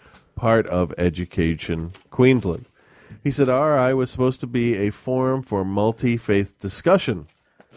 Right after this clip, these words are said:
It is multi-faith as long as it's the one we like. Education Queensland Assistant Director General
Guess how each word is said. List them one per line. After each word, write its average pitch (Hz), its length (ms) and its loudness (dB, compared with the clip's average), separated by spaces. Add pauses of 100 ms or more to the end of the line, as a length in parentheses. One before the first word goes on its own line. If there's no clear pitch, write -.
(180)
It 120 140 8
is 120 240 6
multi-faith 110 540 6
as 110 140 2
long 104 200 4
as 104 120 2
it's 98 160 -8
the 107 100 0
one 101 220 0
we 104 100 0
like. 123 400 -2 (840)
Education 143 500 4
Queensland 107 640 0 (440)
Assistant 135 600 0
Director 117 580 2
General 101 760 0